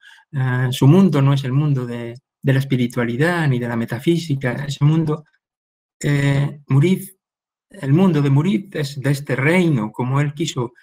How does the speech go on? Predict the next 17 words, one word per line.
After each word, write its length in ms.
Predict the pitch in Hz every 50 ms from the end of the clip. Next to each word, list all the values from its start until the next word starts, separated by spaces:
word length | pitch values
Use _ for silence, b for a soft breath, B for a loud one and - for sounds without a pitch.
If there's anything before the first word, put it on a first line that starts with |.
| b b _ -
eh, 400 | 151 135 135 135 135 131 135 135 135
titular 640 | 139 135 139 139 123 135 151 170 160 131 131 - - _ _ b b b b b _
en 520 | 135 131 127 123 123 123 131 156 - - _ _ _
la 180 | 202 143 127
antología. 520 | 127 135 127 120 123 120 - 214 202 151 127
Yo, 140 | 127 143 -
en 140 | 165 147 139
principio 460 | 139 139 139 139 196 190 220 - -
hablamos, 640 | - 135 139 156 190 202 196 165 165 185 202 - - -
eh, 180 | - 139 139 135
de 300 | 131 131 127 131 127 123
titular 420 | - 147 135 139 147 151 170 180
La 100 | 170 156
medianoche 640 | 143 147 156 156 143 143 147 175 185 185 - - 135
y 120 | 123 131
otros 260 | 135 135 139 135 139
poemas, 440 | - - 139 156 170 165 160 160 -